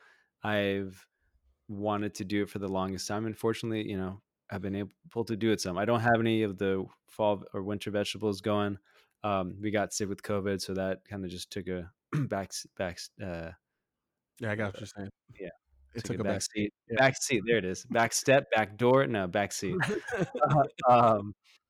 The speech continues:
Speaker 1: but I think it's great. It's, it's been awesome to get in the dirt with Isabella.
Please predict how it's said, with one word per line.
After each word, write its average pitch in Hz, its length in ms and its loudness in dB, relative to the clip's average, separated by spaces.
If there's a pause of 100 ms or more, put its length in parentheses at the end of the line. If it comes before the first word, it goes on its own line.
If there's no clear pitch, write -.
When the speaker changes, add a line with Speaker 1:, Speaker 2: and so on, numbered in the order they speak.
(360)
Speaker 1:
but 139 160 8
I 156 40 8
think 196 200 0
it's 165 140 -4
great. 151 400 4
It's, 120 160 0 (120)
it's 110 180 -4
been 117 200 -2
awesome 117 420 0
to 113 140 4
get 110 240 0
in 113 120 0
the 110 60 0
dirt 107 240 4
with 107 140 0
Isabella. 110 760 2